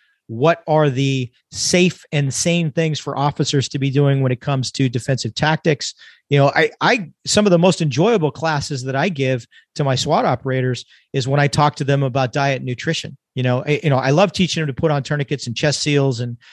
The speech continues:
do casualty carries and all the other stuff. But the thing I know that they're really gonna get something out of long-term, and they're gonna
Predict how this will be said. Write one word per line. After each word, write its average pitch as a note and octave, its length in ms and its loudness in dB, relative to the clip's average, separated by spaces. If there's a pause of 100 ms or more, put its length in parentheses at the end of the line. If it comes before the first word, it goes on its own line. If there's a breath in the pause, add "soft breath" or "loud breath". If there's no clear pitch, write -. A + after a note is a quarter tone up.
(240 loud breath)
do D3+ 100 2
casualty D3+ 440 2
carries C#3+ 420 2
and C3 80 -2
all C3+ 80 0
the B2+ 140 -2
other E3 140 -2
stuff. - 380 -12 (420 soft breath)
But C#3+ 340 2 (120)
the C#3 140 2
thing G#3 220 4
I F#3+ 100 4
know F3+ 220 4
that D#3 100 2
they're D#3 180 2
really E3+ 380 2
gonna D3 260 -2
get C#3 320 -4
something D3 380 -4
out D#3 200 2
of C#3 140 0
long-term, C#3+ 720 -4
and C3+ 100 -2
they're C3+ 80 -2
gonna C3 220 -2